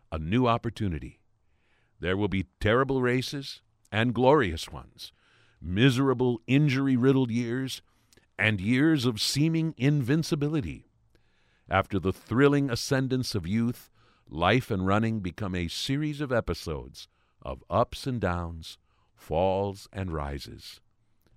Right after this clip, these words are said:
Really, all that matters is what we do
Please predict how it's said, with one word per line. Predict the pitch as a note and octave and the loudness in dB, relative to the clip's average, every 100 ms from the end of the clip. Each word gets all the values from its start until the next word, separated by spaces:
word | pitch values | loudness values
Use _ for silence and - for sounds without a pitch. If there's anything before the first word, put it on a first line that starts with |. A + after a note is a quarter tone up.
| - | -8
Really, | E2 A2+ B2 D#2+ D#2 _ _ _ _ - | 2 4 4 0 -8 _ _ _ _ 0
all | F#2+ A2+ | 2 4
that | C3 F#2 | 0 -4
matters | D#2+ D2+ D2 C#2 - _ _ _ _ _ _ | -6 -6 -10 -14 -18 _ _ _ _ _ _
is | E2 D#2+ | -6 -6
what | C#2 D2 C#2 _ - | -6 -8 -8 _ -10
we | E2 | -10
do | D2+ - C#2 B1+ C2 | -10 -12 -12 -12 -16